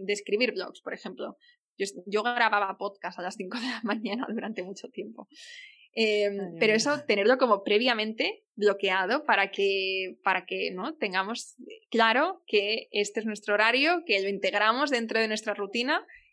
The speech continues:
Speaker 1: y así, pues, eh, no, no, luego no hay excusas.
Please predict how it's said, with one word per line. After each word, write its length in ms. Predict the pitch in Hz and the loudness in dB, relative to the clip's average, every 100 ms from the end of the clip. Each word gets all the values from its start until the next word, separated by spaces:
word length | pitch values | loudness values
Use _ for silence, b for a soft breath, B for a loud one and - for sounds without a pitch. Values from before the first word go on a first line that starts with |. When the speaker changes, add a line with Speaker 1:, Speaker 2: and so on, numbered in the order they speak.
| _ | _
Speaker 1:
y 100 | 196 | 0
así, 400 | 190 - 190 185 185 | 0 0 0 0 0
pues, 480 | 208 196 - - - | 0 0 -4 -10 -16
eh, 340 | 202 208 220 - _ _ _ | -14 -14 -16 -20 _ _ _
no, 220 | 190 185 | -12 -8
no, 220 | 185 185 196 | -8 -8 -8
luego 340 | 196 196 196 | -4 0 2
no 60 | 196 | 0
hay 80 | 190 | -2
excusas. 680 | - 202 - 202 - - | -6 -10 -10 -12 -12 -16